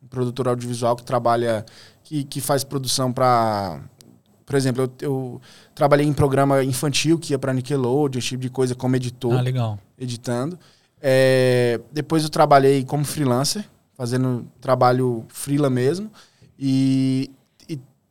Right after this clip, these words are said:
Speaker 1: e depois fui trabalhar nessa, na Life Shape, que era essa organização que eu falei que trabalha com formação de liderança.
Speaker 2: Certo.
Speaker 1: E depois acabei entrando no, no ministério.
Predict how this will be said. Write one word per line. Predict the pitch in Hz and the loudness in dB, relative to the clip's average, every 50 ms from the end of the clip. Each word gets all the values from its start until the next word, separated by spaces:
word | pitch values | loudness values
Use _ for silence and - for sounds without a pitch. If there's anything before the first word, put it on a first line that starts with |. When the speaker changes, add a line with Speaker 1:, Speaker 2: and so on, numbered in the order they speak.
| _ _ | _ _
Speaker 1:
e | - 160 | -4 0
depois | 147 170 175 - 185 175 - | 0 0 2 2 0 0 0
fui | - 196 | -2 -2
trabalhar | - 196 185 185 175 170 | 0 2 2 4 4 2
nessa, | 160 165 165 165 170 | 2 0 -2 -4 -4
na | 165 170 156 156 | -2 0 0 0
Life | 170 170 - | 0 0 -2
Shape, | - - 151 131 117 - | -2 0 0 0 0 -2
que | - 131 | -2 -4
era | 127 120 | -2 -2
essa | 127 123 - - 139 139 135 131 | -2 -2 -2 0 0 2 2 2
organização | 127 120 120 139 135 135 143 139 131 - 139 139 | 0 -2 -2 -4 -2 -2 -2 -2 -2 -2 -4 -6
que | 127 131 | -6 -8
eu | 131 | -8
falei | - - 139 135 131 | -6 -4 -4 -4 -4
que | 131 - | -4 -6
trabalha | - 147 147 135 139 139 | -6 -4 -2 0 0 -2
com | 135 - | -2 -4
formação | - 151 147 147 143 139 - 139 | -6 -4 -4 -2 -4 -4 -4 -6
de | 131 | -4
liderança. | 131 139 143 143 160 180 170 143 113 107 - - - _ _ _ _ _ _ - - | -4 -4 -2 -2 0 0 0 0 0 -2 -4 -8 -12 _ _ _ _ _ _ -14 -10
Speaker 2:
Certo. | 113 104 104 104 113 - - | -10 -10 -10 -10 -14 -12 -6
Speaker 1:
E | 165 170 175 | -4 0 4
depois | 170 196 196 185 - 175 180 190 208 - - - - - - - - | 4 4 4 4 2 4 4 4 4 2 -4 -6 -10 -14 -18 -16 -14
acabei | - 131 - 165 160 147 151 | -12 -8 -6 -4 -2 -2 -2
entrando | 156 151 147 147 143 143 147 147 | -2 -2 -4 -4 -4 -2 -2 -2
no, | 151 151 156 156 156 156 156 156 151 147 143 135 | -2 -2 -2 -2 -2 -2 -2 -2 -2 -4 -4 -4
no | 131 135 | -4 -4
ministério. | 135 135 143 143 - - 127 101 95 - | -4 -4 -4 -4 -4 -4 -4 -4 -4 -6